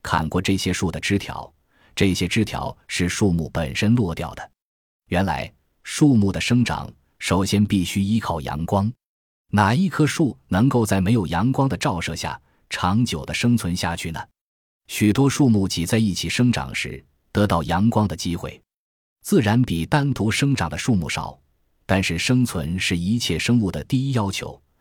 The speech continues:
于是树木都争先恐后地向上长，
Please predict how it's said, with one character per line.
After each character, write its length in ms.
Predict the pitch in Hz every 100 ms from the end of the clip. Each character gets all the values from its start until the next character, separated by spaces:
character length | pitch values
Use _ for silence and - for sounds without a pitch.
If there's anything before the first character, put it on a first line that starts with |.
| _ _ -
于 140 | 110
是 160 | - 101
树 240 | - 143
木 380 | 95 80 67 - _
都 180 | 90 95
争 260 | 127 123
先 260 | 113 107 117
恐 220 | - 80
后 200 | 69 104
地 100 | 80
向 280 | - 135 98
上 180 | 85 76
长， 240 | - -